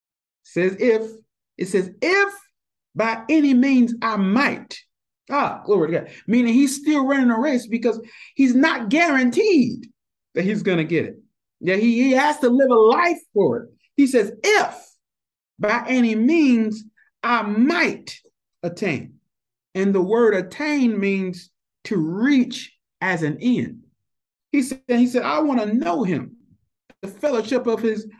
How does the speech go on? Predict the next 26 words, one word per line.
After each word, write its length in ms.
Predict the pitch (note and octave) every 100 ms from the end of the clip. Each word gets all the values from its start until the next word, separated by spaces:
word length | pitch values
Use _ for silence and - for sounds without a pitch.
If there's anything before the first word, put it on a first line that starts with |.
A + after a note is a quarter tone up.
| _
the 160 | - G3+
power 380 | - D4+ B3+ A3
of 60 |
his 240 | A3 A3 - - -
resurrection. 800 | A3 F#3+ E3+ A#3+ D4 - E3+ D3
I 120 | A#3+
wanna 240 | B3 A3
know 400 | G#3 A#3+ B3 - - - -
the 140 | F3+ F3+
power 720 | - D#4+ D#4+ D4+ C4+ G#3+ - D#3+
that 300 | A3 E3 D3
got 240 | C4+ B3+
him 200 | B3 A3+
up 140 | A3+
from 140 | - G3+
the 60 |
grave. 480 | F3+ C#4 A#3+ D3 B2 - _ _ -
And 100 | B3
I 40 |
wanna 200 | B3 A#3+
know 160 | A3+ G3
the 100 | -
fellowship 460 | D#4 B3 A#3 A#3+
of 140 | G#3+ F#3+
his 200 | F#3+ -
sufferings." 540 | D4+ - A3 C#3+ -